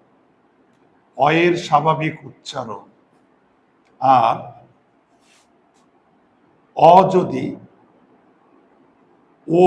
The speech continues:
হয়ে যায়, তাহলে ওটাকে আমরা বলবো বিকৃত বা পরিবর্তিত উচ্চারণ অয়ের। আগে এইটুকু বুঝো,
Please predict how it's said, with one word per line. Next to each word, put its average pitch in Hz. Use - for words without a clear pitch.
হয়ে 160
যায়, -
তাহলে 160
ওটাকে 165
আমরা 165
বলবো 156
বিকৃত 156
বা 131
পরিবর্তিত 170
উচ্চারণ 139
অয়ের। 123
আগে 139
এইটুকু 180
বুঝো, 147